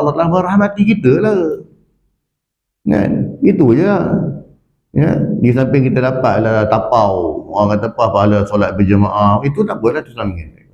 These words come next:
Tapi niat kita sebenarnya nak rahmat Allah Subhanahu Wa Taala. Itu lebih besar. Ya, nilainya berbanding kita hanya mengharapkan pahala-pahala-pahala ni. Kan? Bila kita buat satu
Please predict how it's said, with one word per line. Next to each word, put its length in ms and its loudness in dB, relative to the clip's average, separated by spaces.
Tapi 320 0
niat 320 2
kita 240 2
sebenarnya 320 2
nak 160 -2
rahmat 240 2
Allah 240 0
Subhanahu 240 -10
Wa 80 -10
Taala. 260 -10
Itu 240 0
lebih 320 2
besar. 720 -2
Ya, 240 0
nilainya 560 2
berbanding 560 2
kita 240 -2
hanya 160 2
mengharapkan 640 -4
pahala-pahala-pahala 1200 -2
ni. 160 -20
Kan? 400 0
Bila 160 6
kita 160 2
buat 240 0
satu 160 2